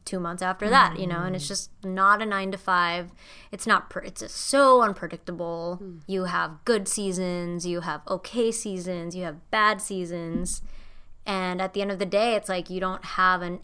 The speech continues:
Speaker 1: annual income of X, you know, like,
Speaker 2: Right.
Speaker 1: completely.
Speaker 2: Mm-hmm.
Speaker 1: So there's just so many question marks every single day.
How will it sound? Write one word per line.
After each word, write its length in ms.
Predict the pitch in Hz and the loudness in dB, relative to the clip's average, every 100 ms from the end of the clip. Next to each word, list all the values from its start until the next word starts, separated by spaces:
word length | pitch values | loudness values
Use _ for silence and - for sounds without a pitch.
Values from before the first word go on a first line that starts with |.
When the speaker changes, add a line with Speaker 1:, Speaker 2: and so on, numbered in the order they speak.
| - | -6
Speaker 1:
annual 460 | 180 185 185 180 | -4 -2 0 -2
income 420 | 202 185 170 180 | -2 -4 -4 -6
of 260 | 165 156 - - | -6 -10 -16 -6
X, 400 | - 180 - - | -2 -2 -4 -8
you 60 | 185 | -4
know, 140 | 170 180 | -4 -4
like, 200 | 190 185 | -4 -6
Speaker 2:
Right. 100 | - | -6
Speaker 1:
completely. 800 | - 160 151 214 202 185 180 170 | -8 -6 -4 -4 -2 -2 -2 -4
Speaker 2:
Mm-hmm. 80 | 165 - - - - | -8 -12 -20 -20 -16
Speaker 1:
So 260 | - - 277 | 0 6 8
there's 260 | 262 262 - | 10 6 4
just 180 | 262 | 0
so 420 | - - 285 294 302 | 2 4 8 10 10
many 800 | 277 254 254 240 233 226 214 190 | 6 4 4 4 6 4 2 0
question 400 | - 277 - 202 | 4 4 2 -2
marks 320 | 180 170 - | -2 -2 -4
every 200 | 190 175 | -6 -4
single 240 | 185 185 175 | -6 -6 -4
day. 420 | 165 - 214 | -6 -4 -6